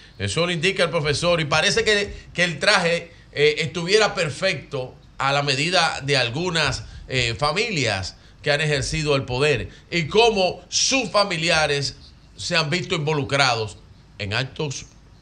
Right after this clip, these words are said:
delictivos o en actos buenos. Usted los recuerda. Por ejemplo, por ejemplo, si usted recuerda la ex primera dama de la República,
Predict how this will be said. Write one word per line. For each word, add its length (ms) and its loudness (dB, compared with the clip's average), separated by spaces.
delictivos 800 0
o 100 -8
en 100 -2
actos 360 0
buenos. 540 -4
Usted 180 2
los 180 0
recuerda. 560 -2
Por 160 6
ejemplo, 640 2
por 160 0
ejemplo, 960 2
si 180 -2
usted 260 0
recuerda 760 0
la 280 0
ex 240 -2
primera 420 -2
dama 280 0
de 80 0
la 120 2
República, 720 -2